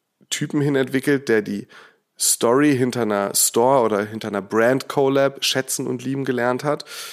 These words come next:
der gesagt hat, es ist nicht nur der Athletenschuh, also nicht nur der, keine Ahnung, Elfer Jordan von Michael Jordan und das ist der Schuh des dazugehörigen Athleten, sondern es war so, okay, ah, da ist ein Store, da ist eine Soulbox aus Berlin, Concepts, Amadeus, du hast es gerade erwähnt und du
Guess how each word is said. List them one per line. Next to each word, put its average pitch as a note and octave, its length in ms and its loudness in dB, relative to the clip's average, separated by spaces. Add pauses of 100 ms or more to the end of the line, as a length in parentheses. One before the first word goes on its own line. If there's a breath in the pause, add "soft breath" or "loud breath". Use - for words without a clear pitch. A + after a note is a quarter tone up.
(260 loud breath)
der G#2+ 400 2
gesagt G#2 320 -4
hat, G#2+ 100 -6
es G2+ 140 -6
ist - 160 -8
nicht B2+ 320 -6
nur B2+ 160 2
der A2 180 0
Athletenschuh, C3+ 680 -2
also G2+ 160 0
nicht G#2+ 240 -6
nur A2+ 100 -4
der, G2+ 500 -2
keine - 220 -14
Ahnung, A2 300 0 (460 loud breath)
Elfer G2 320 -2 (280)
Jordan A2+ 520 0 (160)
von G#2 280 -4
Michael B2 320 0
Jordan A2+ 280 2
und G2 160 -6
das F2+ 100 -8
ist - 160 -12
der G2+ 80 -2
Schuh A2+ 220 -6
des - 260 -4 (180)
dazugehörigen G#2 540 -8
Athleten, C3 300 -2
sondern A#2 240 -2
es - 120 -8
war A2 120 -8
so, A2+ 80 -4
okay, - 260 -8
ah, D3+ 140 -12
da G2+ 80 -12
ist - 100 -8
ein A#2+ 60 -4
Store, C3+ 360 0
da F#2 80 0
ist G2+ 140 -6 (320 loud breath)
eine A#2+ 100 0
Soulbox C3 540 2
aus - 140 -4
Berlin, A2+ 840 -2
Concepts, - 560 -2
Amadeus, A2 400 -2
du - 80 -4
hast G2+ 140 -2
es G#2 100 -6
gerade A2+ 260 2
erwähnt A2 380 2
und G#2+ 200 -8
du - 20 -14